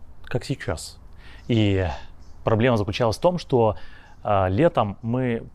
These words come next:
чаще проводили время на улице, именно танцевали на улице, это назывался open air или танцы на открытом воздухе, и часто это происходило на плитке.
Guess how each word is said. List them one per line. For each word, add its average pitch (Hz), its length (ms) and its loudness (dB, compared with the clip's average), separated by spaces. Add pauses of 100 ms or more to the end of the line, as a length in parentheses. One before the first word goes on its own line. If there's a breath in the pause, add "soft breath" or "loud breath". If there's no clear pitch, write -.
чаще 135 340 -2
проводили 107 400 0
время 107 240 2
на 107 100 2
улице, 107 360 0
именно 92 180 -2
танцевали 104 400 0
на 95 80 0
улице, 165 380 0
это 104 140 -2
назывался 98 720 2
open 123 420 2
air 165 420 2
или 107 300 0 (640 loud breath)
танцы 107 360 2
на 101 80 -2
открытом 104 460 -4
воздухе, 127 640 2 (260 loud breath)
и 101 300 2
часто 135 420 2
это 113 160 0
происходило 110 600 2
на 110 160 -2
плитке. - 480 -4